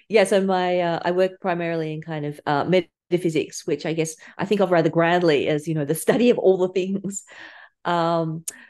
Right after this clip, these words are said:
so one of the big areas in metaphysics is, uh, the study of time and temporality and, like, you know, what is time in itself?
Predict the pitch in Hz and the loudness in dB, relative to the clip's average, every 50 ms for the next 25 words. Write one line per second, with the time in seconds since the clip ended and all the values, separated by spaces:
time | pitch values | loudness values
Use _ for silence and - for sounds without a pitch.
0 | _ _ _ _ - - - - 202 196 190 185 185 180 180 180 196 214 214 202 | _ _ _ _ -12 -4 0 2 4 6 6 6 6 6 4 4 4 4 4 4
1 | 185 175 170 180 165 170 165 160 165 165 160 165 160 165 156 160 160 170 170 156 | 4 4 4 4 4 4 4 4 4 4 2 2 0 -2 -2 -2 -2 -4 -6 -6
2 | 151 - - - 156 156 151 - - - _ - 151 151 147 143 143 139 139 139 | -8 -8 -6 -6 -6 -6 -6 -10 -14 -10 _ -4 -2 -2 -2 -2 -2 -2 -2 -2
3 | 135 - - - _ _ _ _ _ - _ - 151 - 160 156 147 147 147 147 | -4 -4 -6 -12 _ _ _ _ _ -20 _ -20 -6 -2 2 2 2 2 2 0
4 | - 170 160 156 147 147 - - 160 160 160 160 165 165 156 151 156 - 151 151 | 0 0 2 2 0 -2 -2 -2 0 2 2 2 2 2 0 -2 -2 -4 -4 -4
5 | 147 151 147 151 147 156 165 160 165 151 131 135 135 151 147 - 165 147 139 156 | -2 -2 0 0 2 0 0 -2 -4 -6 -6 -6 -8 -10 -6 -4 -2 -2 -2 -2
6 | 151 147 170 180 190 180 170 165 165 - - 151 147 151 151 - - 143 139 - | 0 2 4 4 4 4 4 2 0 -2 -6 -8 -6 -6 -6 -6 -6 -8 -8 -8
7 | - - 160 127 104 71 - - - - | -4 -2 0 2 2 0 -2 -4 -10 -20